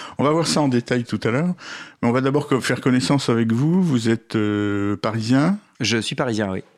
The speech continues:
Speaker 1: D'accord. Euh, vous avez toujours, euh, vécu à Paris ?
Speaker 2: Alors non, je suis à Paris depuis, euh, deux mille quatorze.
Speaker 1: Deux mille quatorze. Ah, c'est récent.
Speaker 2: C'est assez récent, c'est
Speaker 1: D'accord.
Speaker 2: assez
Speaker 1: Et
Speaker 2: récent.
Speaker 1: avant, vous étiez ?
Speaker 2: Alors j'ai grandi dans le,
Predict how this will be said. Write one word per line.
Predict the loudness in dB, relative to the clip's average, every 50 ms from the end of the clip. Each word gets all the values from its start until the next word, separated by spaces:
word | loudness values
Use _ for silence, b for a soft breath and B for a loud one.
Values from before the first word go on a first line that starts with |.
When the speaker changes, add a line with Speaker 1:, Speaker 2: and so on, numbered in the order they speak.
| -8
Speaker 1:
D'accord. | -8 -6 -4 -2 -2 -2 -2 -2 -2 -4
Euh, | -4 -4
vous | -4 -2 -2
avez | 0 0
toujours, | 2 2 2 2 2 2 2
euh, | 2 0 0
vécu | -2 -4 -2 -4 -4
à |
Paris ? | -2 -2 0 0 0 -2 -2 b b b b b
Speaker 2:
Alors | -2 0 0 0
non, | -2 -4
je | -2 0
suis | 0
à | 0
Paris | 0 0 -2 0 0 0 0
depuis, | 0 0 -2 -2 -4 -6 -4 -2 -2 0 0 0
euh, | 0 0 0 0 -2 -2 -2 -2 -2 -4 -4 -2
deux | -2 -2
mille | -2 -2 -2
quatorze. | -4 -4 -2 0 -2 -2 -2 -4 -8 -8 -6 -2
Speaker 1:
Deux | 0 0
mille | 0 0
quatorze. | -2 -4 -6 -4 -4 -4 -2 -4 -6 B B B B B
Ah, | -8
c'est | -6 -4 -4
récent. | -4 -4 -4 -4 -6 -6 -8 _ _
Speaker 2:
C'est | -6 -2 -2
assez | 0 0 0 0
récent, | 0 0 -2 -2 -4 -6 -6 -6
c'est | -6 -4
Speaker 1:
D'accord. | -2 -2 -2 -2
Speaker 2:
assez | -2 -2
Speaker 1:
Et |
Speaker 2:
récent. | -2 -2 0
Speaker 1:
avant, | 0 0
vous | 0 -2
étiez ? | -2 -2 0 0 0 0 0 -2 B B B B B
Speaker 2:
Alors | -4 -2 -2
j'ai | -2 -2
grandi | -2 0 -2 -2 -2 -2 -4 -2
dans | 0 0 0
le, | 0 0 0 0 0 0 -2 -2 -2 -4 -6